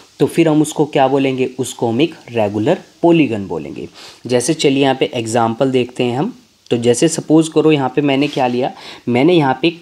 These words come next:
triangle लिया। तो ट्रायंगल आप सभी को मालूम है एक पॉलीगन होता है जिसकी कितनी साइड्स होती हैं,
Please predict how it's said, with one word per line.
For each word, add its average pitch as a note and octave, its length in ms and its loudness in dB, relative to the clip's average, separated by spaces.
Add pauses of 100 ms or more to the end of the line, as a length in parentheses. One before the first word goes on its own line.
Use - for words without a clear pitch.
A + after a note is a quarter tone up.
triangle C#3+ 420 2
लिया। A2 320 -4 (380)
तो B2 80 -4
ट्रायंगल C3+ 480 0
आप D3 120 2
सभी D3 260 -2
को D3 120 -2
मालूम D3 360 0
है D3+ 40 -4
एक D3+ 140 -10
पॉलीगन C3+ 400 0
होता C3 220 -2
है C3 100 -2
जिसकी B2 360 -8
कितनी C#3 320 -4
साइड्स B2+ 380 0
होती B2+ 260 -2
हैं, A2 180 -4